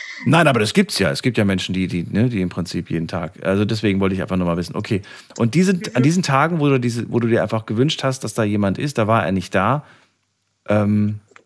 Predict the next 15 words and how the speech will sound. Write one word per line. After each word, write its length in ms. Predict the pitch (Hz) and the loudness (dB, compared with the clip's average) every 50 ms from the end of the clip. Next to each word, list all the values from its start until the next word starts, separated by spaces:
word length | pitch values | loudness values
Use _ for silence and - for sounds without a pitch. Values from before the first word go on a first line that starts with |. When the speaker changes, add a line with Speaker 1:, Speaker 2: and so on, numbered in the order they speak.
| _ _ - | _ _ -2
Speaker 1:
was 180 | - 139 - - | -2 -2 0 0
gen-, 180 | 156 135 113 107 | 0 0 2 4
welche 220 | 143 170 - 170 | 2 2 2 0
Form 380 | - - - - 156 185 208 196 | -4 -2 0 2 4 4 4 2
von, 360 | - - 123 110 101 98 - | 0 0 2 2 2 2 0
von, 360 | - - - 101 98 95 92 87 | -4 -4 -2 0 0 0 -2 -2
von 260 | - 107 95 - - | -2 -2 0 2 2
Halt 340 | 117 113 117 117 110 - - | 2 4 4 2 0 -2 -6
hast 180 | 104 95 - | -6 -6 -4
du 60 | 104 | -4
dir 120 | 98 98 87 | -2 -2 -2
gewünscht? 540 | 104 95 107 151 120 80 - - - - - | 0 0 0 0 0 0 0 -4 -6 -6 -6
Also 180 | - 95 107 98 | -4 -2 -2 -2
was 160 | 123 - - | -2 -2 -2
genau, 680 | - 113 107 104 107 117 120 120 123 120 120 - - | 0 0 2 2 4 4 4 4 4 2 0 -2 -6